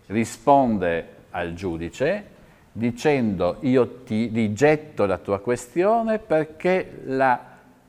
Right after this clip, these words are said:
interpretazione della disposizione impugnata deve essere diversa".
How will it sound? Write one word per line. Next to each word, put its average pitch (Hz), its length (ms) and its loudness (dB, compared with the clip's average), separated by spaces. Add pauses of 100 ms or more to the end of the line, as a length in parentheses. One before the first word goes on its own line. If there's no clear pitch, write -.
(120)
interpretazione 131 1400 2 (100)
della 92 240 -2
disposizione 82 760 -6
impugnata 95 840 -8 (300)
deve 151 460 4
essere 120 440 2
diversa". 69 720 -6